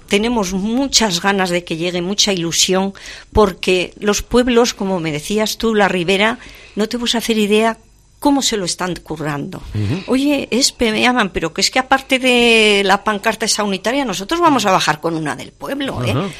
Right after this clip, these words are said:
Speaker 1: Es que queremos que se vea nuestro pueblo que está ahí, y el otro, y el otro". O sea, va a ser un acto de verdad, yo creo que emotivo, donde se nos va a ver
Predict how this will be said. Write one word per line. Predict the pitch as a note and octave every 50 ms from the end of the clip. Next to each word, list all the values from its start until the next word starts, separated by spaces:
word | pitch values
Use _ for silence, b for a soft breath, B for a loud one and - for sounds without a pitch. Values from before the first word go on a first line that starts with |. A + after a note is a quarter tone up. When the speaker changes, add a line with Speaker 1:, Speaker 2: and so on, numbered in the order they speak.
| - -
Speaker 1:
Es | - -
que | - D4
queremos | D4+ D#4 C#4+ B3+ A#3+ D#4 -
que | - -
se | - - A3
vea | F#3+ G3+ A#3+ C4+
nuestro | C4 A#3+ G3 - - F3+ -
pueblo | - G#3+ B3+ B3 B3 G#3+ F#3
que | - F#3+
está | E3+ - - - D#3+
ahí, | D#3+ D#3+ G3+ B3 G#3 - -
y | - F#3
el | E3+ F3 F3
otro, | F#3+ G#3 G3+ - - - D3
y | D3 E3
el | E3 E3+
otro". | F#3+ G3 F#3+ - F3+ D#3+ D#3+
O | D3
sea, | D3+ - - F3+ D#3+ B B B B B B B B B G3+
va | A3+
a | A#3+
ser | - - C#4+ C#4 B3 A#3 - -
un | - B3 A#3+
acto | A#3+ A#3 - - - B3+ A#3+
de | A3
verdad, | F#3+ F3 F3 E3+ E3+
yo | F3 F3+ G3+ G3+
creo | - B3 B3 A#3 -
que | A3
emotivo, | G#3 G3 F3+ E3 - - G#3 G3+ A#3+ B3+ - - B B B B -
donde | - F#3+ F#3 F3+ F3+
se | F3 - F#3
nos | F#3 F3 F3 E3
va | F3 G#3
a | G3+
ver | F#3 F#3 D3+ F3+ -